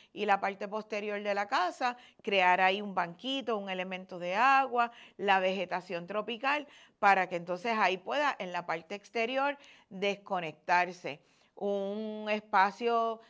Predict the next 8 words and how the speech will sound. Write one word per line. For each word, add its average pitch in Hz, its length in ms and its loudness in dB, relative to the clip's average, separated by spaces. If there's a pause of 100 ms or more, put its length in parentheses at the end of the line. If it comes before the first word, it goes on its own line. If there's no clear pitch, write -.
(120)
de 202 220 0
descanso 202 640 0
mayor 196 460 0
para 208 200 -2
tomarse 170 420 -6
una 196 160 -4
siesta, 147 480 -10
¿verdad? 220 320 -2